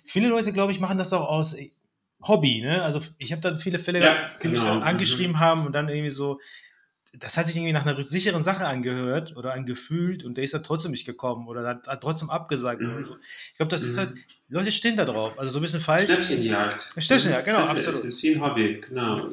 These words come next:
Speaker 2: total. Ich kann damit nichts anfangen. Also so, so
Speaker 1: Nee,
Speaker 2: das, ähm,
Speaker 1: ist auch nicht so mein Ding.
Speaker 2: ähm, ja.
Speaker 1: Ja, aber meine Frau
Speaker 2: Aber
Speaker 1: hat
Speaker 2: ich, ich,
Speaker 1: ja.
Speaker 2: ich, ich guck aber viel. Für eBay Kleinanzeigen bin ich ungefähr, glaub ich, mindestens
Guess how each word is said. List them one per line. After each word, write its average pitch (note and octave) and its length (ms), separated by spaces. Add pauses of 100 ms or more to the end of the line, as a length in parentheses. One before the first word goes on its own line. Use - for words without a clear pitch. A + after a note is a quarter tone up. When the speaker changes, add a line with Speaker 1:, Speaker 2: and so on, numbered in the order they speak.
(100)
Speaker 2:
total. A#2+ 580 (760)
Ich - 140
kann C3+ 140
damit A#2+ 280
nichts A2 160
anfangen. - 460 (260)
Also G#2 180
so, A2 220
so C3 60
Speaker 1:
Nee, C#3 420
Speaker 2:
das, C3+ 100
ähm, G#2 380 (180)
Speaker 1:
ist A#2+ 120
auch C3+ 100
nicht C3 80
so A#2+ 80
mein A#2 200
Ding. A#2 260 (240)
Speaker 2:
ähm, G#2 600 (800)
ja. G2 380 (400)
Speaker 1:
Ja, B2 220 (180)
aber C3+ 120
meine D3 140
Frau - 100
Speaker 2:
Aber A#3 80
Speaker 1:
hat - 80
Speaker 2:
ich, - 180
ich, - 340 (120)
Speaker 1:
ja. C3 260
Speaker 2:
ich, - 200
ich - 220
guck D#3+ 160
aber A#2+ 220
viel. A#2 720
Für A2+ 80
eBay B2+ 160
Kleinanzeigen B2 460
bin A2+ 140
ich A2+ 140
ungefähr, B2+ 520
glaub A2 160
ich, G#2+ 140
mindestens C3 720